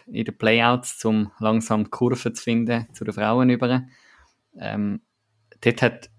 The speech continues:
haben doch tatsächlich die Floorball Riders, äh, ja, den Spiess können drehen. Sie führen jetzt drei zu zwei gegen Waldkirch Sankt Gallen mit drei Siegen in Serie.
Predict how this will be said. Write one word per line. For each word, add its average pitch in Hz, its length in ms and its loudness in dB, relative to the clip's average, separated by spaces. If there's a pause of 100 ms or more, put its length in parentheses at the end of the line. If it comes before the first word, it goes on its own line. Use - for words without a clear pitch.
(120)
haben 113 220 2
doch - 240 -2
tatsächlich 117 600 2
die - 60 -20
Floorball 113 380 4
Riders, 117 880 0
äh, 82 360 -12 (220)
ja, 117 380 0 (880)
den 120 80 6
Spiess 131 460 4
können 110 260 4
drehen. 135 640 -2 (320)
Sie - 180 -2
führen 135 400 2
jetzt 151 280 0
drei 131 140 2
zu 135 200 -4
zwei 123 320 0
gegen 123 260 -2
Waldkirch 120 400 -2
Sankt 113 280 -4
Gallen 117 280 6
mit - 340 -2 (640)
drei 120 280 8
Siegen 131 460 0
in 117 140 4
Serie. 113 520 2